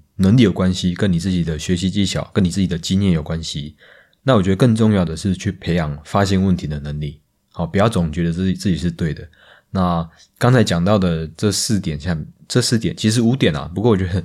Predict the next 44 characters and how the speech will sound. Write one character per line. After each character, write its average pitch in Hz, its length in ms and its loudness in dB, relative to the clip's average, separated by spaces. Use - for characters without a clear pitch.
再 117 120 0
讲 87 180 0
下 92 80 0
去， 98 120 0
我 87 80 0
觉 82 80 -2
得 87 40 -4
大 92 120 0
家 92 100 2
也 80 60 0
记 80 160 -8
不 82 100 -6
住 82 200 -10
哈。 - 200 -12
就 123 120 2
讲 - 220 -2
到 107 120 4
我 95 80 0
觉 98 100 0
得 95 80 2
里 95 80 2
面 123 240 4
最 151 140 6
主 95 180 -2
要 104 80 2
的 95 120 0
还 87 140 -2
是 95 140 -2
建-， 98 340 0
陷 107 220 2
入 98 220 2
旧 98 240 2
思 - 280 -4
维 85 240 -4
这 101 100 0
一 110 100 4
个 98 160 0
心 104 280 -2
态 110 200 0
是 92 140 -4
最 95 200 -2
重 87 220 -2
要 78 140 -6
的。 76 200 -16